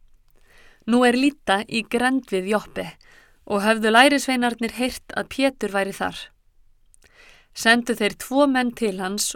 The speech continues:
og báðu hann: „Kom án tafar til okkar.“ Pétur brá við og fór með þeim. Þegar þangað kom, fóru þeir með hann upp í loftstofuna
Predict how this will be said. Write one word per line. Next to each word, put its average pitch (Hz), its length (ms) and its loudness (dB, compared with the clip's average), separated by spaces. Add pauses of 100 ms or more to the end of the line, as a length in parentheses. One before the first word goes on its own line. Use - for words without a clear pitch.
og 220 180 -8
báðu 226 320 0
hann: 185 200 -10 (1300)
„Kom 277 380 4
án 220 260 -2
tafar 226 480 2
til 202 240 -4
okkar.“ - 320 -10 (1800)
Pétur 226 380 2
brá 226 260 0
við 190 360 -6 (200)
og 196 120 -10
fór 254 240 -2
með 233 220 0
þeim. 170 160 -8 (1300)
Þegar 226 300 4
þangað 269 340 4
kom, 196 300 0 (560)
fóru 277 320 2
þeir 233 180 -2
með 247 240 0
hann 196 160 -2
upp 196 120 -10
í 220 100 -2
loftstofuna 185 720 -6